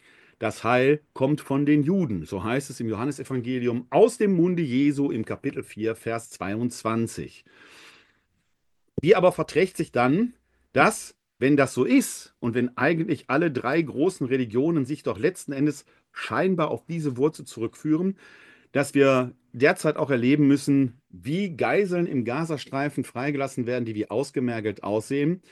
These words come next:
dass es einen großen Konflikt gibt, einen großen Krieg gibt mit massenhaft Opfern auf beiden Seiten. Wie kann das sein? Heißt es nicht immer, wir glauben doch alle an denselben Gott?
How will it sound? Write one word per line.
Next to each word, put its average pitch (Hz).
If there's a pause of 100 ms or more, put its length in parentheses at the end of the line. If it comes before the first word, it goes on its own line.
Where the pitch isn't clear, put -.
(380)
dass 135
es 131
einen 139
großen 165
Konflikt 185
gibt, 190
einen 117
großen 147
Krieg 156
gibt 147
mit 110 (300)
massenhaft 160
Opfern 160
auf -
beiden 147
Seiten. 127 (340)
Wie 170 (180)
kann 127
das 131
sein? 101 (580)
Heißt 240
es 214
nicht 196
immer, 190 (640)
wir 143
glauben 175
doch 175
alle 202
an 143
denselben 131
Gott? 135